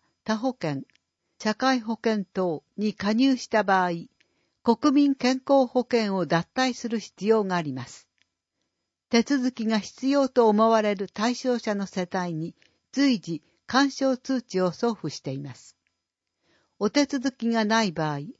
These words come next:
保険税が課税されたままになります。保険証を誤って使用した場合、伊達市より医療費の保険者負担分を請求することがあります。受付先、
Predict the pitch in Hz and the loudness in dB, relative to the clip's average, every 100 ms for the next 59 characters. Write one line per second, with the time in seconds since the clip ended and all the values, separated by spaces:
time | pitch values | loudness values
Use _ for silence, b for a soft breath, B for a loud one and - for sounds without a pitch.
0 | _ _ - 196 262 262 214 214 196 196 | _ _ -8 2 4 4 2 2 0 -2
1 | 190 196 196 262 247 240 233 226 214 208 | -4 -4 0 0 0 -2 -4 -2 -2 -2
2 | 214 202 156 139 139 127 - - _ _ | -2 -2 -2 -4 -6 -10 -14 -20 _ _
3 | _ _ _ _ _ _ _ _ _ _ | _ _ _ _ _ _ _ _ _ _
4 | _ _ 240 - 285 269 - 247 226 208 | _ _ 0 4 2 2 2 4 6 4
5 | 196 - 202 247 254 247 - 220 - 208 | 2 2 2 2 0 -4 -4 -6 -2 2
6 | 226 220 - 185 170 165 156 156 _ _ | 2 0 -4 -4 -2 -2 -4 -8 _ _
7 | _ _ - 220 269 254 226 220 185 170 | _ _ 2 2 2 -4 0 2 4 0
8 | - 185 208 269 277 - 226 208 185 202 | -4 -4 2 4 2 0 -4 -4 -4 -6
9 | - 277 254 262 247 - 240 254 233 233 | 0 0 0 -2 -4 -2 0 0 0 0
10 | 233 226 185 196 220 247 233 - 220 208 | 0 0 0 -2 -2 -2 -4 -2 -6 -4
11 | 214 233 208 135 135 131 - - _ _ | -4 -2 -2 -4 -8 -14 -18 -20 _ _
12 | _ _ _ _ _ _ _ _ _ _ | _ _ _ _ _ _ _ _ _ _
13 | _ _ _ 190 269 277 - - 240 - | _ _ _ -8 2 2 0 -4 -4 -4
14 | 190 202 | -8 -8